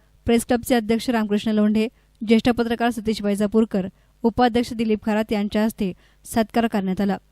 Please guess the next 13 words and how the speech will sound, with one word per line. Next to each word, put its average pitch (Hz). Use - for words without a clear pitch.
या 233
प्रसंगी 269
पत्रकार 240
संदीप 220
बावळ, 208
धनंजय 226
वागचौरे, 220
अनिल 240
रणभोर, 233
हिमांशू 233
नागरे, 214
वैभव 220
चोथवे, 220